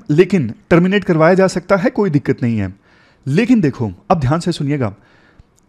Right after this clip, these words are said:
इसके बाद सुप्रीम कोर्ट ने तो कह दिया कि ठीक है, आप प्रेगनेंसी को टर्मिनेट करवा लीजिए, लेकिन उसके बाद ना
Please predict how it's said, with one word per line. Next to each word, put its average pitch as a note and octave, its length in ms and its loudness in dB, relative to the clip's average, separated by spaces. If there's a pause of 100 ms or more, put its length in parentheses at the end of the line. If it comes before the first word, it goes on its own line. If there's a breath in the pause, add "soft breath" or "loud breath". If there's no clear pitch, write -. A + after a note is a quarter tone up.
(220)
इसके G#3+ 240 0
बाद B3 180 0
सुप्रीम B3+ 300 -2
कोर्ट B3+ 200 -6
ने A#3 60 -4
तो A#3+ 80 -4
कह A#3+ 140 4
दिया A3+ 140 2
कि G#3+ 120 0
ठीक A3 240 -4
है, B2+ 220 -2 (180)
आप D3+ 180 0
प्रेगनेंसी D#3+ 380 -2
को F#3 100 -6
टर्मिनेट D#3 320 -2
करवा C3+ 240 -2
लीजिए, A2 400 -4 (520 soft breath)
लेकिन G#3+ 420 0
उसके G3+ 380 -6
बाद F3 300 -4
ना F3 260 -2